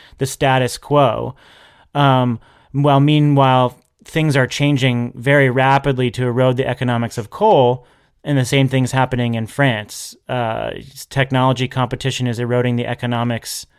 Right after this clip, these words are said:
of nuclear power. So, you know, very different situations, but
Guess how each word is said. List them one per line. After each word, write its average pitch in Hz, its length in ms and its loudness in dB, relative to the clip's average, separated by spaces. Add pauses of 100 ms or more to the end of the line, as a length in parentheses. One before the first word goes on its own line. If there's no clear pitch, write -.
(160)
of 120 360 -2
nuclear 131 440 -2
power. 110 480 -8 (280)
So, 170 480 2 (200)
you 226 60 -4
know, 214 120 2
very 233 420 4 (200)
different 196 420 0
situations, 160 840 0
but 147 320 0